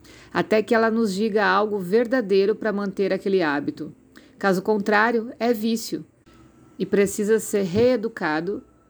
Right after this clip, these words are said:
para deixar de ser apego e começar a se tornar fluido, flexível. Ter liberdade de pesquisar qualquer assunto,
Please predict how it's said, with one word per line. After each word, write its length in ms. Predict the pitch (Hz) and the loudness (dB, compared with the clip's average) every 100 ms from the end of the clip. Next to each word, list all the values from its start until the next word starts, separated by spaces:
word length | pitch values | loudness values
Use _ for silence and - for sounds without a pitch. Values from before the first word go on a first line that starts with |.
| _ _ - | _ _ -4
para 140 | 208 | 0
deixar 460 | 202 220 - 233 240 | 2 2 2 0 0
de 80 | |
ser 180 | 254 - | 0 0
apego 640 | 220 220 202 175 151 - 185 _ _ _ _ _ _ | 0 0 2 2 2 -2 -16 _ _ _ _ _ _
e 60 | 180 | -10
começar 460 | - 196 190 214 | -4 -2 0 2
a 40 | 208 | 0
se 140 | 220 | 0
tornar 380 | 208 196 190 196 | -2 0 0 -2
fluido, 680 | - 233 226 196 185 151 127 - - - - | 0 2 2 2 0 -2 -6 -10 -20 -20 -20
flexível. 840 | - 202 - - 190 175 151 139 - _ - _ - - - - - - - - - - 76 73 - - - - - - - - - | -4 -2 -2 -2 0 0 0 -6 -10 _ -20 _ -20 -20 -20 -20 -20 -20 -20 -20 -20 -20 -20 -20 -20 -20 -20 -20 -20 -20 -20 -4 2
Ter 120 | 240 | 4
liberdade 680 | 269 277 254 190 170 190 208 | 4 2 0 -2 -2 -2 -4
de 120 | 190 | -6
pesquisar 580 | 202 202 - 175 180 180 | -4 -4 -4 -4 -4 -4
qualquer 400 | 202 180 - 196 | -4 -6 -2 -2
assunto, 840 | 208 - - 180 202 196 - | -2 -4 -4 -2 0 -2 -8